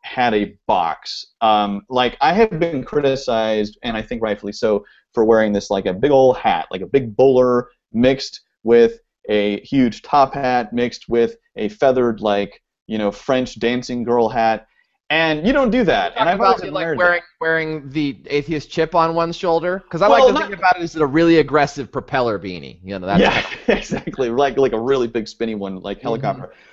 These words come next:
Speaker 1: Well, I, and I, I think that my, my sort of aggression, if we wanna call that, has decreased in years. But I have noticed that I have felt a tendency to, uh, or, or a, a need to kind of engage,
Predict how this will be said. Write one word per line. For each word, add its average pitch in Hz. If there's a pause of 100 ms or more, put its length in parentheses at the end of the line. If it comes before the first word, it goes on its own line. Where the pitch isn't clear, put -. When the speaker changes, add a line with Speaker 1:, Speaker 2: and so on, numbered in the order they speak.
(120)
Speaker 1:
Well, 208
I, 202
and 208
I, 254
I 202
think 190
that 139
my, 143
my 123
sort 123
of 107
aggression, 113
if 92
we 107
wanna 98
call 101
that, 101
has 98
decreased 117
in 117
years. 101
But 147 (380)
I 135
have 165
noticed 139
that 117
I 135
have 131
felt 120
a 113
tendency 113 (360)
to, 110
uh, 101
or, 131
or 123
a, 120
a 117
need 127 (240)
to 117
kind 120
of 110
engage, 117